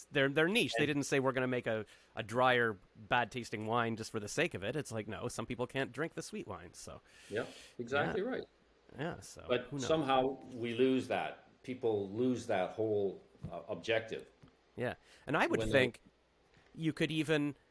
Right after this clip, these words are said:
Speaker 1: you know, even if you're afraid to take a niche or take a stand, you can do different things now. If you're like, "Oh, but I don't wanna, you know, I, I like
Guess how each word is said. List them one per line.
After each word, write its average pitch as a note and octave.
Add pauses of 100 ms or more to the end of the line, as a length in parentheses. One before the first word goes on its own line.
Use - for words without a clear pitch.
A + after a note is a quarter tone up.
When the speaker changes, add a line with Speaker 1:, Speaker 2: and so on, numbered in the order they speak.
(240)
Speaker 1:
you F3
know, D#3+
even G#3+
if G#3
you're D#3+
afraid F3
to D3+
take E3
a B2+
niche E3
or C3+
take D3
a C3+
stand, F#3 (260)
you G#3+
can A3+
do G#3+
different G3+
things A3+
now. A2+
If A#2+
you're F#3
like, E3+
"Oh, E3+
but E3+
I E3
don't D#3+
wanna, D#3 (380)
you D#3+
know, D#3
I, D3
I C#3+
like D3